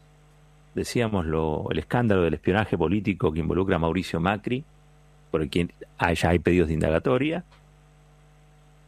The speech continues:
pero también trata de ensuciar a la política como actividad y a los representantes del pueblo en su,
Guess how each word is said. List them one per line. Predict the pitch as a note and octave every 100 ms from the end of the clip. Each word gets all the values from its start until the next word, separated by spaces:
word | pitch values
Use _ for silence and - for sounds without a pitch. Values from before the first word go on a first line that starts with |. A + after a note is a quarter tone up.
| -
pero | D3+
también | C#3+ D3 D#3+ E3+ D3+
trata | C3 B2+ A#2+ A2+
de | G2+
ensuciar | F#2+ A#2+ - - B2+ F#2 E2+ D#2 - _ _ -
a | G2+
la | F#2+
política | G#2 A2+ F#2+ E2+ E2+
como | D#2+ D#2
actividad | - D2 C#2 B1 - _ _ _ _ -
y |
a | A2+
los | A2
representantes | G#2 A2 G#2+ A2 G#2 D3 A#2+ E2 - C#2 - - - - - - - - - - - - - - -
del | F2+ E2
pueblo | G#2+ G#2 G2 F#2 F2 - _ _ _ _ _ _ -
en | F2+ D#2+
su, | - D#2+ D2 C#2